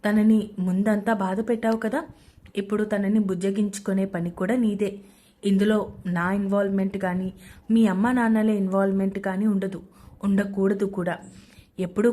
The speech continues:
కూడా భార్యాభర్తల మధ్య మూడో వ్యక్తికి స్థానం ఉండకూడదు అర్జున్, అది గుర్తుపెట్టుకో, సరేనా నాన్న అన్నారు అన్నపూర్ణమ్మ గారు. అలాగే నానమ్మ, జాను పడుకొని ఉంది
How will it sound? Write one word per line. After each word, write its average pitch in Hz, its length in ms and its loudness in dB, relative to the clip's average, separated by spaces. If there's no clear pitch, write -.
కూడా 214 180 0
భార్యాభర్తల 196 760 0
మధ్య 185 320 -2
మూడో 180 300 -2
వ్యక్తికి 185 460 -6
స్థానం 190 420 -4
ఉండకూడదు 180 460 -6
అర్జున్, 208 300 -8
అది 190 200 0
గుర్తుపెట్టుకో, 185 560 -6
సరేనా 180 380 -2
నాన్న 175 220 -2
అన్నారు 285 420 -2
అన్నపూర్ణమ్మ 269 640 -2
గారు. 254 220 -2
అలాగే 190 360 0
నానమ్మ, 175 300 -2
జాను 180 320 0
పడుకొని 208 400 0
ఉంది 185 180 -2